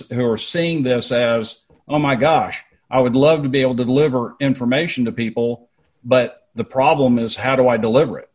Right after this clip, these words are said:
Not how can I create the content?" That's easy. I know that stuff.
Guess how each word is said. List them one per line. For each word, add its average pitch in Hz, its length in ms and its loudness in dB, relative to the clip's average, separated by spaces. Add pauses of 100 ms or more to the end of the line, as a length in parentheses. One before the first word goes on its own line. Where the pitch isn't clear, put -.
(120)
Not 120 240 0
how 131 200 0
can 120 160 -4
I 110 80 -4
create 117 340 -4
the - 60 -14
content?" 131 520 -6
That's 139 240 -4
easy. 123 320 -4
I 123 120 -2
know 143 220 4
that 117 240 -2
stuff. - 400 -14